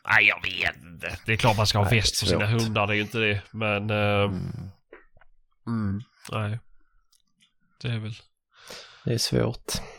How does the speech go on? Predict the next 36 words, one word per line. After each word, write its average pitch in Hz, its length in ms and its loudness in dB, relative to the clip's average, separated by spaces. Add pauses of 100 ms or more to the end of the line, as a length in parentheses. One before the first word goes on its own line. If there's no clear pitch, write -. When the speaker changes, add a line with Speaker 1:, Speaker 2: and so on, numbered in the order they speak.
(100)
Speaker 1:
Ja, 117 520 2
det 117 60 -2
är 107 80 0
väl 101 100 -2
upp 104 140 -2
till 104 100 -2
var 101 200 0
och 101 100 0
en 101 100 -2
vad 92 100 -6
man 95 120 0
Speaker 3:
Mm. 104 200 2
Speaker 1:
tycker 98 120 -2
ju. 95 120 -2 (680)
Speaker 2:
Mm. 101 360 0 (1160)
Speaker 1:
Eh, 101 440 -4
Speaker 3:
Mm. 95 300 2
Speaker 1:
men 120 180 4
nu 113 160 4
kanske 127 320 2
man 127 140 0
skulle 117 220 -2
fundera 113 360 0
på 113 120 -4
att 107 60 0
köpa 107 340 0
en 101 80 -2
sån 107 280 -4
med 95 340 -2
vargstål 101 760 -2
faktiskt, - 500 -6
i 101 60 -4
och 101 40 -6
med 95 80 -4
att, - 220 -14
eh, 98 280 -2